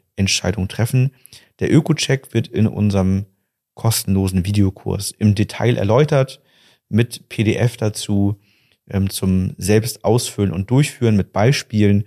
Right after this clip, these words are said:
so dass man im Detail erfährt, wie man für sich da eine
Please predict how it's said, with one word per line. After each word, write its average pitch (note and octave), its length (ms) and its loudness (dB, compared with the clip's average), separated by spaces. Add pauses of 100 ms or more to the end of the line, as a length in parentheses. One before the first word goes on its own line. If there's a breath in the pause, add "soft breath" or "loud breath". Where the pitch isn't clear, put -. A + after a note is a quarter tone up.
(300 soft breath)
so - 140 -14
dass G2 180 -2
man F#2 120 -2
im A#2+ 220 2
Detail G2+ 640 2 (260 soft breath)
erfährt, F#2+ 640 0
wie G2+ 100 2
man G2+ 200 4
für - 160 -4
sich G#2 280 -2
da - 160 -6
eine F2 360 -2